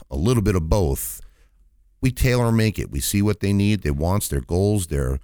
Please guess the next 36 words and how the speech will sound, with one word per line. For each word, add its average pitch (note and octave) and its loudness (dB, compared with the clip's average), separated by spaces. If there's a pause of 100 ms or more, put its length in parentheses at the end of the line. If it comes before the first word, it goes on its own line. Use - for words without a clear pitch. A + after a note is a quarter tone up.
(340)
objectives. G#2 0
We D#3+ 0
give F2 2
a E2+ -2
call G#2+ 2
to E2+ 0
Gradient, E2 0
our A1+ -4
fabulous E2+ 0
marketing E2 0
organization, F#2 0 (140)
and D2+ 2
they F2 4
help F#2+ 2
us A2 2
out. C3+ -2
And C2+ -2
we D#2+ 0
choose A2+ 0
something F2+ 0
that's - -4
for - -6
each G2 -2
individual. F2 0
I'm C#2 -4
repeating D2 0
myself. C2+ -2
We're D#2 0
not F2 0
a F2 -2
cookie - -6
cutter E2 -2
company. - -4 (420)
We D2 -2
tailor F2+ 0
make D#2 -2